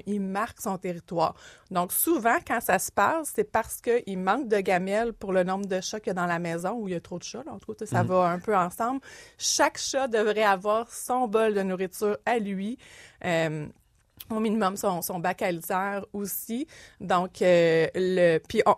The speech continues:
Speaker 1: on doit respecter aussi une espèce de, d'espace, là, pour, euh, pour l'urine à l'extérieur du bac à litière. L'espace, de, dans le fond, la règle du un mètre.
Speaker 2: Ok.
Speaker 1: Donc, il devrait avoir minimum un mètre entre bol de nourriture,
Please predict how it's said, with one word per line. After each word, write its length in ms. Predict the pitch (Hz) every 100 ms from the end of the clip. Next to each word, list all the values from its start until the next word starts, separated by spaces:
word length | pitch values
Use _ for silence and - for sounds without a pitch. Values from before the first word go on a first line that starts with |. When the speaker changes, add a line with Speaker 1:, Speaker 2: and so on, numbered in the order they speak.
| -
Speaker 1:
on 40 | 208
doit 140 | 233
respecter 500 | 233 220 - 196 269
aussi 300 | 254 220 -
une 140 | 254 208
espèce 380 | - 233 233
de, 360 | 185 185 170 165
d'espace, 540 | 160 175 - 214 226
là, 80 | 208
pour, 240 | 196 175 170
euh, 400 | 165 160 156 -
pour 200 | - 175
l'urine 500 | 175 175 175 175 185
à 60 | 180
l'extérieur 500 | 160 - 180 180 180
du 80 | 170
bac 180 | 180
à 80 | 175
litière. 320 | 175 - 226 247 - - -
L'espace, 440 | 202 - 254 -
de, 260 | 185 165 - - - 98
dans 120 | -
le 60 | 190
fond, 100 | 226
la 140 | 208
règle 180 | 220 214
du 140 | 190 220
un 180 | 208 208
mètre. 400 | 185 175 - - - - 117
Speaker 2:
Ok. 80 | 196
Speaker 1:
Donc, 220 | 196 -
il 60 | 190
devrait 240 | 214 226
avoir 300 | 233 240 254
minimum 640 | 240 277 311 247 233 240 -
un 180 | 220 208
mètre 340 | 202 220 - -
entre 300 | 202 196 -
bol 300 | 175 165 214
de 100 | 240
nourriture, 640 | 233 214 214 - 240 262